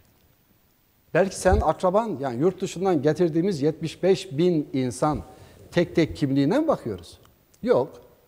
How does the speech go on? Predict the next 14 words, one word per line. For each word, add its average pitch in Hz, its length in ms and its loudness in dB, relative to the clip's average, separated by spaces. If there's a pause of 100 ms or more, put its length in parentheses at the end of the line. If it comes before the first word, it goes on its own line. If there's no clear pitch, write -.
(580)
Kim 220 460 2 (340)
"Ben 208 180 2
Türkiye'ye 202 380 0
gelmek 160 420 0
istiyorum." 117 600 -4
diyorsa 214 540 0 (520)
bizim 240 260 0
uçağımız 147 480 0
buradan 127 460 -4
gidiyor, 226 500 -4 (120)
onları 196 380 0
alıp 180 280 -2
Türkiye'ye 180 400 -8
getiriyor. 127 520 -8